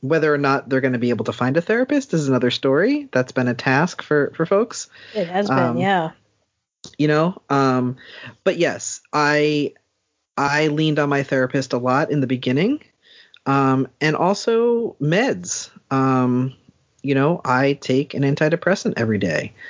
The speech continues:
Speaker 1: And when things are really bad, I take an anti-anxiety medication. And I've had a lot more conversations with people. Like, I,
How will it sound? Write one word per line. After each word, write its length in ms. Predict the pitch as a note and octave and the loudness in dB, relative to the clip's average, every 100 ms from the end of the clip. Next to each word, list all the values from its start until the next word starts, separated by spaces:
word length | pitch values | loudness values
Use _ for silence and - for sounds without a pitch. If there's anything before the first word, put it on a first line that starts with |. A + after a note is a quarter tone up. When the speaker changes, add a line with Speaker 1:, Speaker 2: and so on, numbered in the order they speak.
| - - _ A#2+ | -20 -20 _ -2
Speaker 1:
And 520 | A2+ A2+ A2+ A2+ - | 0 0 0 0 -2
when 320 | B2 C3 B2+ B2 | -2 0 0 0
things 220 | C3+ B2+ | 0 0
are 80 | B2+ | 0
really 240 | C3 D3 | 0 0
bad, 420 | D3+ E3 A3+ C4+ - | 0 0 0 -2 -4
I 220 | G#2 C3 C#3 | -2 0 -2
take 500 | - C#3+ D#3 - - - | -4 -2 -2 -4 -10 -4
an 100 | D3+ | 0
anti-anxiety 680 | E3+ E3+ G3+ G#3 A#3+ D4 G#3+ | 0 0 0 0 0 0 2
medication. 760 | C3 A2 G2+ F2 - - G2+ - | 0 0 -4 -4 -6 -8 -12 -4
And 500 | C#3 C3+ C3+ C3 C3+ - - - - - - - - _ - | 0 2 2 2 -2 -6 -20 -18 -20 -20 -20 -20 -20 _ 0
I've 180 | F3 E3+ | 0 2
had 160 | F#3+ | 2
a 40 | F#3 | 2
lot 260 | E3 D3+ | 2 2
more 120 | D3+ | 0
conversations 760 | D3 C3+ C3 C3 A#2+ B2+ D#3 D#3 | 0 0 0 -2 -2 -2 -2 -2
with 180 | D#3+ - | -2 -2
people. 320 | E3 E3 E3+ | -4 0 0
Like, 200 | C#3 C3 | 0 0
I, 280 | D3+ C#3+ C3+ | 0 2 2